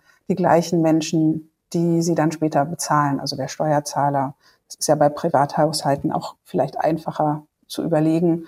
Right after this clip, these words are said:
Und noch viel wichtiger vielleicht auch,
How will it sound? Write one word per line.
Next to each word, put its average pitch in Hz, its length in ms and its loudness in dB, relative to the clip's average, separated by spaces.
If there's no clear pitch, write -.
Und 156 580 -2
noch 175 300 -4
viel 170 180 2
wichtiger 165 440 2
vielleicht 151 480 2
auch, 156 340 2